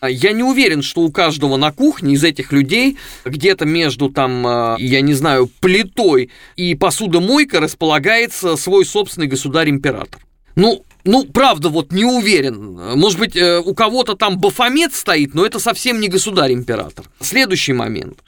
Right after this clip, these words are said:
Монархическая идея, как и любая другая, коммунистическая или, я не знаю, там, либеральная, националистическая, анархическая, она развивалась прежде всего в формате интеллектуальной дискуссии.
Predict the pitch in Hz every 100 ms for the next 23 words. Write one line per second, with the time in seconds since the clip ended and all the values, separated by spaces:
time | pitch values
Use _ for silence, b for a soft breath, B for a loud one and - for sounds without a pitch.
0 | b b b - 135 196 208 381 277 233
1 | - - 170 - 185 170 269 190 - -
2 | 185 190 151 196 262 302 247 214 220 156
3 | 123 104 95 - _ _ _ _ - 156
4 | 214 247 254 - - 160 151 135 - -
5 | 131 123 120 123 143 143 123 127 117 -
6 | 113 113 127 196 233 214 147 139 127 120
7 | 120 117 160 - 214 220 220 - 165 156
8 | - - 139 156 208 196 165 147 - -
9 | - - B B B 151 185 247 240 175
10 | 208 196 226 254 196 - 170 208 156 143
11 | - 156 214 - 139 131 170 208 - 160
12 | - 190 180 180 165 160 - 160 180 214
13 | 202 160 120 156 - - 185 139 - -
14 | -